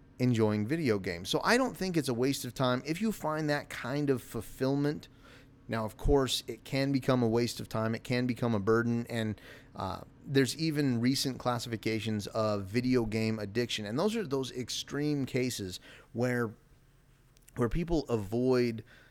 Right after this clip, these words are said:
you know, their daily responsibilities. They, uh, avoid, uh,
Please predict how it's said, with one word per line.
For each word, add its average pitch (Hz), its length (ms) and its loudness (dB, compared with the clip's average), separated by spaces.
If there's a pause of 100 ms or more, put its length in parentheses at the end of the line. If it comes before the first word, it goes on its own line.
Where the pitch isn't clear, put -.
(120)
you 117 140 0
know, 113 220 2
their 104 180 0
daily 120 340 4
responsibilities. 113 1000 0
They, 95 560 0
uh, 92 280 -4
avoid, 113 680 0 (400)
uh, 95 240 -4